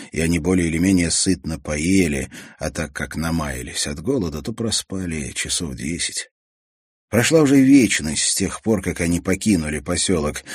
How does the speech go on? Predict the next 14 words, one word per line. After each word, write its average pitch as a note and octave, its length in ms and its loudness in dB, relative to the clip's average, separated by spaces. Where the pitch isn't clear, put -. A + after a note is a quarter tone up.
а - 140 0
цель G2+ 420 0
их - 160 -6
пути F#2 380 -4
была F#2 260 0
почти F#2+ 460 -2
так A#2 440 -4
же G#2+ 160 -4
далека, G2 540 -2
как F2+ 240 -8
и D#2+ 40 -6
в - 160 -12
первый D#2 440 -2
день. C#2+ 500 -4